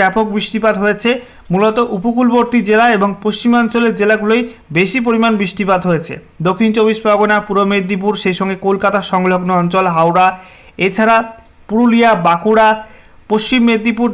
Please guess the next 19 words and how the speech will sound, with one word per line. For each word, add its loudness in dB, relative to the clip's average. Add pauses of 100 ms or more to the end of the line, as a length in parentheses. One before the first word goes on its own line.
ঝাড়গ্রাম, 2 (800)
পশ্চিম 0 (100)
বর্ধমান, 2 (220)
এই 2 (120)
জেলাগুলো 2 (100)
কিন্তু 0 (180)
ভালো 2 (100)
পরিমাণ 0
বৃষ্টিপাত -2
হয়েছে। -2 (440)
এই 2
সব 0
জেলা 2
থেকে -2 (100)
ভিডিও 0 (100)
দেখলে -2 (100)
অবশ্যই -4
কিন্তু -2 (100)
কমেন্টে 0